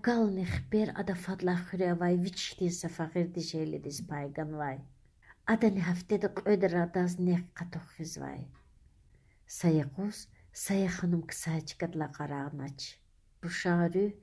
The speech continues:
կուշ հիզ լվուգանա ֆենա ին կոլայ։ Խրին ջեմատամ կուճուկնա։ Սայ խնում ասուրալ շիխայ կասնի խանաչ։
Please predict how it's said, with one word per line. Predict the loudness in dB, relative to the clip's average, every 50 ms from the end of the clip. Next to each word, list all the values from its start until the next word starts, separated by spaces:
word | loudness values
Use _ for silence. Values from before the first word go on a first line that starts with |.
| -14 -4
կուշ | 0 0 2 2 0 -2
հիզ | -4 -4 -4 -2 -2 -2
լվուգանա | -2 -2 -2 -2 -2 0 0 0 -2 -4 -4
ֆենա | -2 -2 -2 0 -2 -4 -4
ին | -6 -6
կոլայ։ | -6 -6 -6 -6 -6 -6 -6 -8 -8 -10 -12 -16 -18 _ _ -20 -20 -20 -20 _ _ _ -20 -20 _ -20 -20 -20 -20 -20 -20 -20 -20 _ -20 _ -20 -20 -20 -20 _ -20 _ _ _ -14
Խրին | -8 -4 0 2 4 4 4 2
ջեմատամ | 0 0 0 0 0 -2 -2 -4 -6 -10 -8 -8 -8 -8 -10
կուճուկնա։ | -14 -18 -16 -14 -14 -12 -12 -12 -10 -8 -8 -8 -8 -12 -18 -20 -20 -20 -20 -20 -20 -20 -20 -20 -20 _ _ _ _ -16
Սայ | -2 2 4 4 4 4 2
խնում | 0 -2 -4 -4 -2 -2 -2 -2
ասուրալ | -2 -2 -4 -4 -4 -2 -2 -2 -2 -2
շիխայ | -4 -6 -6 -4 -4 -4 -4 -6 -6
կասնի | -8 -8 -8 -8 -8 -10 -10 -10 -10
խանաչ։ | -10 -10 -12 -10 -12 -14 -14 -10